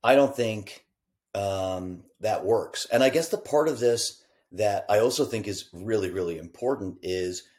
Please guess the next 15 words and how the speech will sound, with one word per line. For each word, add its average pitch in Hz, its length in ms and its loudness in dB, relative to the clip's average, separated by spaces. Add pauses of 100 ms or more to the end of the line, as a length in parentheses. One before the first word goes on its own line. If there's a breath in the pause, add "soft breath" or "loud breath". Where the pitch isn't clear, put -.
(180 soft breath)
coaches 135 920 -4 (300)
as 98 220 -4
people 131 640 -12 (840)
have 147 300 -10 (140)
an 143 100 -4
ability, 131 800 0 (200)
have 123 180 -14
the 139 80 -10
potential 127 880 -6 (340 soft breath)
to 131 160 -2
make 123 380 -2 (260)
such - 520 -2
a 180 60 -4
giant 110 400 -4
impact - 640 -12